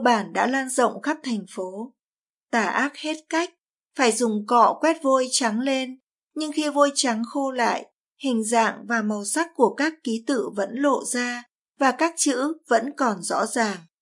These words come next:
Trong quá trình học viên phun chữ, có một chi tiết nhỏ đặc biệt. Một đệ tử Đại Pháp đang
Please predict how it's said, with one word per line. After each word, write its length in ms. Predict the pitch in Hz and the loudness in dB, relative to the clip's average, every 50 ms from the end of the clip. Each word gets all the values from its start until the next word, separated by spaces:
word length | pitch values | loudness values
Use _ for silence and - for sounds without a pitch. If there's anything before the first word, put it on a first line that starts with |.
| _ _ _ _ _ _ _ _ _ _ _ _ _ _ _ _ _ _ _ _ _ _ _ _ _ _ _ _ _ _ | _ _ _ _ _ _ _ _ _ _ _ _ _ _ _ _ _ _ _ _ _ _ _ _ _ _ _ _ _ _
Trong 380 | - - 277 269 262 262 247 | -4 -2 -2 -2 -4 -4 0
quá 140 | 240 247 240 240 | 2 2 4 4
trình 200 | - 294 262 220 | 2 2 2 2
học 220 | 226 214 208 208 214 | 2 2 0 0 0
viên 180 | 269 285 277 269 - | -2 -2 -2 -2 -2
phun 200 | 285 277 277 269 | -4 -4 -2 -2
chữ, 380 | - - 262 233 247 277 320 - - _ _ _ _ _ _ | -2 -2 0 0 0 -2 -2 -4 -8 _ _ _ _ _ _
có 120 | - 214 214 | 0 0 2
một 160 | 247 285 254 - | 2 2 0 0
chi 220 | - - 269 269 - | -2 -2 -2 -2 0
tiết 180 | 311 330 339 | 0 0 0
nhỏ 300 | 320 277 262 233 196 175 | 0 -2 -2 -2 -2 -2
đặc 180 | 170 185 185 - - | -4 -6 -8 -8 -6
biệt. 240 | 190 202 202 190 175 - _ _ _ _ _ _ _ _ _ _ _ _ _ _ _ _ _ _ _ | -4 -4 -4 -4 -6 -8 _ _ _ _ _ _ _ _ _ _ _ _ _ _ _ _ _ _ _
Một 180 | - 240 220 190 | 2 2 2 2
đệ 240 | 202 202 - 330 - - | 2 0 -2 -2 -2 -2
tử 180 | 240 220 190 165 | 0 2 2 2
Đại 160 | 190 190 - 175 | 0 0 -2 -2
Pháp 300 | - 269 294 320 320 - | 0 0 0 0 2 2
đang 200 | 269 262 262 | 0 0 0